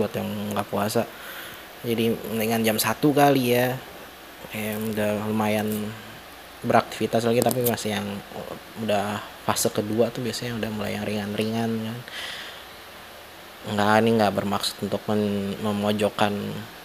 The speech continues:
teman-teman yang pekerja lepas yang sibuk juga pastinya. Mau dari pagi ke siang, siang ke sore. <laughs> Semangat, pokoknya tetap semangat. Ini podcast kan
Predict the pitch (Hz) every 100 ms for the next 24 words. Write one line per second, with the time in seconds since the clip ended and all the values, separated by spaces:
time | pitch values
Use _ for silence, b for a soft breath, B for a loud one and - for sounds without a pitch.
0 | - - - - - - - 110 107 107
1 | 107 104 104 101 101 101 101 98 - -
2 | - - - - - - - - - -
3 | 117 110 104 104 104 - 113 - 104 104
4 | - - - - - - - 104 101 -
5 | 104 104 104 107 101 - 104 101 104 110
6 | 110 - - - 107 101 101 101 98 -
7 | B B B B B - 101 104 101 107
8 | 98 101 - 110 - 107 107 117 117 -
9 | 107 101 104 - 104 98 104 113 113 110
10 | - - 131 - B B B B B B
11 | - - - - - 113 120 135 - 123
12 | 123 123 123 120 - 107 117 120 127 127
13 | 123 110 107 110 - 120 - - 127